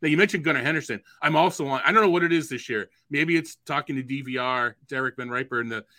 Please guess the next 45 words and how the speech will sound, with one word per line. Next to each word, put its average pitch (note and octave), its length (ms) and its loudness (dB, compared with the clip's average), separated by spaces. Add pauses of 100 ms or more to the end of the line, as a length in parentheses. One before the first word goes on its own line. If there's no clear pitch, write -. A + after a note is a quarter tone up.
(140)
in B2+ 80 -10
the A#2+ 80 -4
draft B2 280 -2
that C3+ 40 -12
we A#2 80 -10
do A#2+ 140 -8
together, A2+ 340 -6
and G#2+ 100 -6
he's A#2 180 -12
more A#2 220 -6
of G#2 100 -8
an G#2+ 40 -6
aggressive A2 460 -8
guy A2+ 240 -2
on A2 60 -10
these G#2+ 140 -10
younger G#2+ 220 -12
players. D#3+ 460 0 (420)
But D3+ 80 4
I'm F3 160 8
all E3 180 6
over C#3 180 2
Du-, C3+ 120 -2
uh, A#2+ 300 -4
Gunnar A#2+ 260 -4
Henderson B2+ 440 -4
again, G#2 300 -10
uh, G#2 140 -10 (140)
not G#2+ 160 -10
again, G2 360 -8
but A2+ 120 -16
this A#2+ 240 -8
year. G#2 260 -4 (560)
Um, G2 400 -12
I A#2 60 -8
drafted C3 380 0
him, A#2 60 -8
like, A2 120 -10
in A2 60 -14
the G#2 80 -10
third D#3 260 2
round C3+ 340 2
of A2+ 100 -2
a G#2+ 60 -4
recent A2+ 420 -8